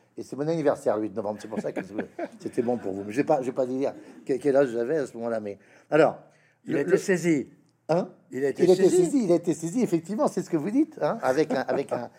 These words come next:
Speaker 1: un mec, un
Speaker 2: C'est la
Speaker 1: magnifique
Speaker 2: première fois depuis la guerre d'Algérie.
Speaker 1: un, avec un magnifique sikh qui était, qui était, qui était, euh, en, en couverture, hein, voilà. Euh, alors,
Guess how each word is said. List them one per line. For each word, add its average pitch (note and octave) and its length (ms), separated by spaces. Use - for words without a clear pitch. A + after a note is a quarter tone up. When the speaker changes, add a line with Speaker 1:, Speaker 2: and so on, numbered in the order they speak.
Speaker 1:
un B2 100
mec, D3 240
un C#3+ 60
Speaker 2:
C'est C#3 40
la C#3+ 60
Speaker 1:
magnifique D#3 240
Speaker 2:
première F3+ 360
fois G#3+ 200
depuis A3 160
la D3+ 100
guerre D3+ 160
d'Algérie. D3 580
Speaker 1:
un, C#3+ 120
avec D3 360
un D3+ 60
magnifique D#3+ 480
sikh - 360
qui - 100
était, D#3 220
qui - 120
était, B2 240
qui - 100
était, A2 400
euh, G2+ 120
en, G#2+ 260
en G#2 100
couverture, E3+ 640
hein, D3 240
voilà. E3 320
Euh, C3 440
alors, F#3 380